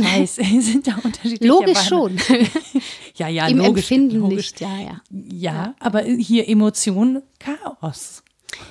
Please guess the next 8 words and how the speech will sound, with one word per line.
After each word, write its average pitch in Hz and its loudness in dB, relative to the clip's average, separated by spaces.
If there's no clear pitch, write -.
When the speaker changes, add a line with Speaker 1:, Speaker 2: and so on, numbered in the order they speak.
Speaker 2:
Ja. 220 0
Nee, 208 2
also 240 2
es 240 -4
gibt - -2
<laughs> - 0
echtes 302 0
Chaos 269 0